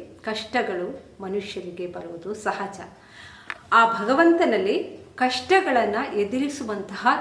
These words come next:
ಧೈರ್ಯ ಕೊಡು ಅಂತ ನಾವು ಕೇಳಬೇಕಷ್ಟೇ. ಆ ಧೈರ್ಯ ಬರ್ಬೇಕಂದ್ರೆ ಶ್ರೀಮನ್ನಾರಾಯಣನ ಜಪ ಮಾಡ್ಬೇಕು. ಭಗವಂತನ ನಾಮಸ್ಮರಣೆ ಮಾತ್ರ ನಮ್ಮ ಎಲ್ಲ ಭಯದಿಂದ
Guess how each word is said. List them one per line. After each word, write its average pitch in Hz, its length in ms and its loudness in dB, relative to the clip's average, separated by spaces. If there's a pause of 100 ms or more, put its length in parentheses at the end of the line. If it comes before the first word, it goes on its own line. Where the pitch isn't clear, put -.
(100)
ಧೈರ್ಯ 262 320 -2
ಕೊಡು 196 580 -2
ಅಂತ 175 320 -10
ನಾವು 185 240 -6
ಕೇಳಬೇಕಷ್ಟೇ. 180 920 -10 (840)
ಆ 196 120 4
ಧೈರ್ಯ 262 440 0
ಬರ್ಬೇಕಂದ್ರೆ 202 1040 -2 (260)
ಶ್ರೀಮನ್ನಾರಾಯಣನ 208 1120 0 (340)
ಜಪ 196 200 -10
ಮಾಡ್ಬೇಕು. 175 880 -10 (480)
ಭಗವಂತನ 202 560 -6 (280)
ನಾಮಸ್ಮರಣೆ 185 720 -10 (260)
ಮಾತ್ರ 208 500 0 (460)
ನಮ್ಮ 208 520 0
ಎಲ್ಲ 202 220 -2 (280)
ಭಯದಿಂದ 202 440 0